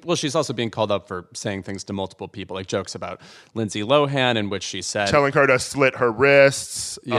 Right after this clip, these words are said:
Speaker 2: Uh,
Speaker 1: Wh-, which,
Speaker 2: yeah.
Speaker 1: well, here's my, here's my response to that. I'm not saying that's an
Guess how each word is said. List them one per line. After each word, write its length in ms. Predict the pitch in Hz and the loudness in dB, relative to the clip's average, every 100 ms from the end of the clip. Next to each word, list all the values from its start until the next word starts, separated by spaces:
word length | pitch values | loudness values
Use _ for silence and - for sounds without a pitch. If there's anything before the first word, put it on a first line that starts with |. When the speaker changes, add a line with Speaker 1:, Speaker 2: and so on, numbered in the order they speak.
| 117 | 4
Speaker 2:
Uh, 420 | 113 110 110 269 | 4 2 4 4
Speaker 1:
Wh-, 60 | 214 | 6
which, 140 | 247 | 6
Speaker 2:
yeah. 160 | - 202 | 6 4
Speaker 1:
well, 200 | 185 190 | 2 4
here's 220 | 269 311 | 4 4
my, 140 | 370 | 2
here's 260 | 185 190 226 | 2 0 2
my 100 | 240 | 2
response 420 | 185 - 143 127 | 0 2 2 2
to 40 | 117 | 0
that. 220 | 104 - | 0 4
I'm 140 | 196 | 4
not 160 | 226 269 | 6 6
saying 180 | - 185 | 4 2
that's 180 | 160 - _ | 0 -2 _
an 160 | 135 123 | -6 -6